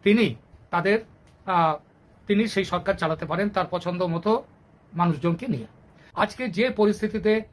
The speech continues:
বাংলাদেশে আজকে যদি মোহাম্মদ ইউনূসের সরকার চলে যাবেন, এটা দেয়াল লিখন স্পষ্ট, প্রথমে বলেছি তিনি চলে যাবেন, তাহলে ক্ষমতায় ফিরে আসার প্রথম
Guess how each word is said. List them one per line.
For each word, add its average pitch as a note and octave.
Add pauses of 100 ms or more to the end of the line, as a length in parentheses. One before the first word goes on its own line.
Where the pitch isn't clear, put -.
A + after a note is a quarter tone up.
(160)
বাংলাদেশে F#3+ (400)
আজকে F3
যদি F3 (140)
মোহাম্মদ F#3+
ইউনূসের F3+ (220)
সরকার F#3+
চলে F3+
যাবেন, F#3
এটা F3
দেয়াল E3
লিখন F3
স্পষ্ট, -
প্রথমে G3
বলেছি G#3+ (340)
তিনি G3+
চলে F#3
যাবেন, F#3+ (500)
তাহলে G#3+ (320)
ক্ষমতায় F#3
ফিরে E3+
আসার E3+ (300)
প্রথম C4+